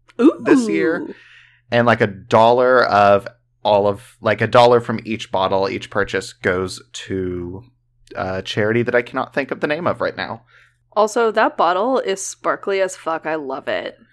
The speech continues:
Speaker 2: Oh, it's rainbow, it's glitter, it's everything.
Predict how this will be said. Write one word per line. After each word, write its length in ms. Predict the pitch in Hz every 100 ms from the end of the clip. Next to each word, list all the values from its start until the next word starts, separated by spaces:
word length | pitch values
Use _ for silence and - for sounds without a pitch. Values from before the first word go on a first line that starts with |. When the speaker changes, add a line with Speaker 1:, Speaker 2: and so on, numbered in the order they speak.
| _ _ _ -
Speaker 2:
Oh, 260 | 127 123 -
it's 180 | 151 135
rainbow, 840 | 120 110 117 127 135 156 151 147 107
it's 200 | 107 107
glitter, 920 | 101 113 107 107 113 131 131 127 -
it's 320 | 110 113 - - -
everything. 800 | 110 107 135 139 156 156 160